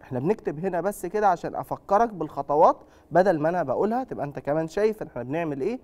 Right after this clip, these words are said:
وتفتكر معايا الخطوات بتاعتي. طبعًا أنا ملاحظ كده إن عندي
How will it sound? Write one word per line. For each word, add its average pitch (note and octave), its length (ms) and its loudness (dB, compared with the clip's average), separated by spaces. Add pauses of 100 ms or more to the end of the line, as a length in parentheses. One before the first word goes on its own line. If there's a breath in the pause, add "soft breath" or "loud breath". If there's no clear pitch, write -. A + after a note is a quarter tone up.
(220 loud breath)
وتفتكر D#3 440 -6
معايا C3 260 0
الخطوات A#2+ 420 -4
بتاعتي. F2 360 -14 (420 soft breath)
طبعًا G#3 380 6
أنا C#3 100 -2
ملاحظ D#3+ 380 2
كده D#3 200 -4
إن B2 100 -6
عندي D#3 400 -4